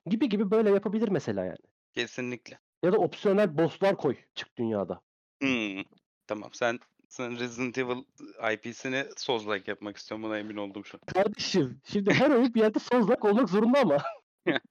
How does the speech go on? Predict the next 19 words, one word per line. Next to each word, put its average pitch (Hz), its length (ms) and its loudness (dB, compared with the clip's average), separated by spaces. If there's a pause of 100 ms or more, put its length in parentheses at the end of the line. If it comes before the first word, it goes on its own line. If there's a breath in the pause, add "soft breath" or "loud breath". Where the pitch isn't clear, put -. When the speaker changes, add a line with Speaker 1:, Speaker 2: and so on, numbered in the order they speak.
(340)
Speaker 2:
O 120 140 -4
zaman 147 320 4
Speaker 1:
Allah 156 160 2
Allah. 120 440 -2 (280)
Speaker 2:
söyleyecek 117 640 -2
başka 120 320 -6
bir 123 40 -6
şeyin 120 280 -2
yoksa 127 480 0
bu 117 140 -10
bölümün 120 420 -6 (160)
sonuna 120 540 -2
geldik 117 360 -4
diyebilir 123 300 -6
miyiz? 104 200 -10 (220)
Speaker 1:
Abi 139 240 0
çok - 180 -4
teşekkür 135 380 -4
ederim. 123 260 2